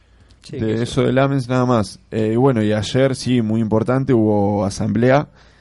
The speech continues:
Speaker 1: Ah, sí, de
Speaker 2: Eh,
Speaker 1: socios.
Speaker 2: por el tema del, del estatuto, fueron, creo que son sesenta y tres y fueron cincuenta y cinco, una cosa así. Eh, bueno, se votó a favor de,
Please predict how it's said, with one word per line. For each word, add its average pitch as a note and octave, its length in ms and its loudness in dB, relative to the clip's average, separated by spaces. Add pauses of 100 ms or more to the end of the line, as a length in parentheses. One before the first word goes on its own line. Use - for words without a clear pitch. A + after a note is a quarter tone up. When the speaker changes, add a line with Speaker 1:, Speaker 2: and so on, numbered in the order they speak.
(300)
Speaker 1:
Ah, A#2 200 0
sí, G#2+ 200 -6 (160)
de D#2 120 -12
Speaker 2:
Eh, G2 640 -2
Speaker 1:
socios. G2 180 -6
Speaker 2:
por G2 260 -6
el F#2+ 140 -6
tema G#2+ 260 -2
del, F#2+ 380 -4
del G2 160 -4
estatuto, B2+ 760 -2 (300)
fueron, F#2+ 560 -8 (340)
creo G#2 200 -6
que F#2 100 -10
son G#2 220 -10
sesenta F#2+ 400 -12
y G#2+ 60 -8
tres A2 280 -4
y A2 60 -4
fueron G#2 240 -10
cincuenta G2+ 440 -16
y G2 40 -16
cinco, G#2 400 -6
una G2 180 -10
cosa G#2 220 -14
así. B2 260 -12 (420)
Eh, G2+ 220 -6
bueno, G2+ 240 -2
se F#2+ 140 -6
votó G2 240 -4
a G#2 40 -6
favor G#2+ 440 -4
de, G2 540 -8